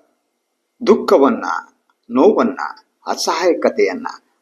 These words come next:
ಅರ್ಥ ಮಾಡಿಕೊಳ್ಳದೆ ರಾಮನನ್ನ ಪೂಜೆ ಮಾಡಿದರೆ ಏನು ಪ್ರಯೋಜನ? ರಾಜಕೀಯಕ್ಕಾಗಿ ತಾನೆ.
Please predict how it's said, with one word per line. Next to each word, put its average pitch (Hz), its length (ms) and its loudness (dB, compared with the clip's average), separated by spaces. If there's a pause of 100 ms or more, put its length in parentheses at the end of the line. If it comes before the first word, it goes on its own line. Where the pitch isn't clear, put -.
(100)
ಅರ್ಥ 143 400 -2
ಮಾಡಿಕೊಳ್ಳದೆ 135 1120 2
ರಾಮನನ್ನ 120 600 0
ಪೂಜೆ 117 340 -2
ಮಾಡಿದರೆ 95 400 -6
ಏನು 104 240 -6
ಪ್ರಯೋಜನ? - 520 -8 (2250)
ರಾಜಕೀಯಕ್ಕಾಗಿ 139 920 2
ತಾನೆ. - 420 -16